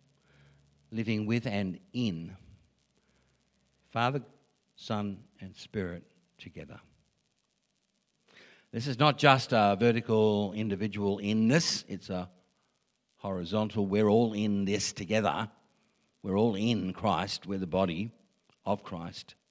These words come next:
The Spirit is among us and in us, gifting as he will, building the body of Christ. This changes you to God and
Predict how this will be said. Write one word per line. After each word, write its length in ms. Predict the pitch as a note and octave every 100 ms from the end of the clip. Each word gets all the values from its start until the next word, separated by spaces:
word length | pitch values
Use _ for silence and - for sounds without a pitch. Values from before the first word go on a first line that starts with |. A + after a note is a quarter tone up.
| _ -
The 80 | F2+
Spirit 380 | - A2+ F#2+ F#2
is 260 | F#2 - - _ -
among 280 | F#2 F#2
us 260 | F2 - -
and 180 | - F2+
in 160 | G#2 F#2+
us, 360 | F#2 - - - _ -
gifting 480 | F2+ - F#2 F2 - _ -
as 160 | F#2
he 120 | - F2+
will, 360 | G#2 F#2+ F2+ - _ _ _
building 300 | G2+ F#2+ F2+
the 80 | F2
body 240 | F#2 F2+ F2
of 120 | -
Christ. 580 | - F2 E2 - - _ _ _ _ _ _ _ _ _ _ _ _ -
This 160 | A2
changes 720 | - C#3+ B2+ B2 G#2 G2 F2+ - _ _ _ _ _ _ _ _ _ _ _ _ _ _ _ -
you 180 | G#2 G2
to 100 | F2+
God 300 | C3+ C3 A#2
and 540 | G#2+ G#2+ G#2 F#2+